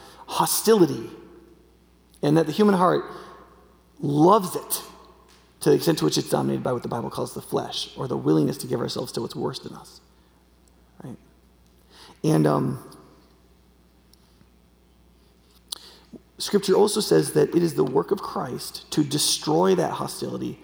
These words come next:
especially in the context of those who belong to Jesus, what the Scriptures call the body of Christ,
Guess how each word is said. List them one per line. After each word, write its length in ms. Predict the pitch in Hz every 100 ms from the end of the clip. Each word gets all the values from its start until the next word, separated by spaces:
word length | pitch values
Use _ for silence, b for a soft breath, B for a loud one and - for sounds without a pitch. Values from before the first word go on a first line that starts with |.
| B B B
especially 840 | 151 - - - 190 - 214 208
in 80 | 190
the 40 | 180
context 520 | - 156 151 135 -
of 100 | 131
those 220 | 139 139
who 80 | 139
belong 320 | 143 135 135
to 80 | 131
Jesus, 400 | 127 120 120 -
what 100 | 123
the 180 | 135 -
Scriptures 320 | - 156 143
call 140 | 147
the 80 | 135
body 320 | 120 156 156
of 100 | 131
Christ, 460 | - 131 123 -